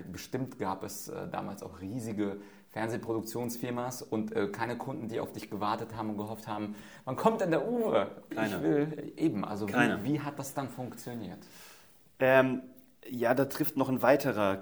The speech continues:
Speaker 2: Wesenszug auf mich zu, nämlich große Leidensfähigkeit. Es gibt
Speaker 1: Mhm.
Speaker 2: immer so, kennst du, weiß nicht, ob du da den Da Vinci Code, ob ihr den gesehen habt, der Da Vinci Code, dieses, äh, der Film,
Speaker 1: Mhm.
Speaker 2: ne?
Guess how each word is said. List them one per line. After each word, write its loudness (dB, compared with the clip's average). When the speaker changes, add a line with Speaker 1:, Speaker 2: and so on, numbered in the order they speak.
Speaker 2:
Wesenszug -6
auf -6
mich -6
zu, -4
nämlich 4
große -4
Leidensfähigkeit. -6
Es -18
gibt -4
Speaker 1:
Mhm. 0
Speaker 2:
immer 2
so, -4
kennst -4
du, -6
weiß -4
nicht, -4
ob -10
du -12
da 2
den -2
Da 0
Vinci -4
Code, -6
ob -8
ihr -6
den -4
gesehen -8
habt, -12
der -10
Da -10
Vinci -8
Code, -8
dieses, -12
äh, -2
der -6
Film, -4
Speaker 1:
Mhm. -6
Speaker 2:
ne? -4